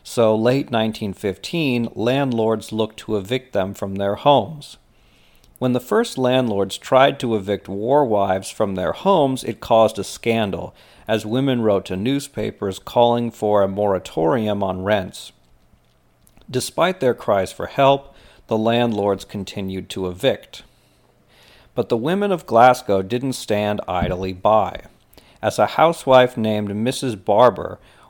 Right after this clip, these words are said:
organized women in squads that posted flyers in houses and apartment windows saying, "We will not pay increased rent." And whenever a landlord came by, women would rush out to harass them, effectively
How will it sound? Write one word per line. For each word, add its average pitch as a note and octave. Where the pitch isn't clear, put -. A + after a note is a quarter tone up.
organized C3+
women A2
in F#2
squads A2+
that -
posted D3
flyers G#2
in F#2+
houses C3
and G2
apartment F#2
windows C3+
saying, A2
"We B2
will C3
not G2+
pay F#2+
increased F2+
rent." F#2+
And G#2
whenever D#3
a C3+
landlord A2+
came B2
by, A2+
women D#3
would A#2
rush A#2
out G#2+
to G#2
harass G#2+
them, F#2+
effectively D3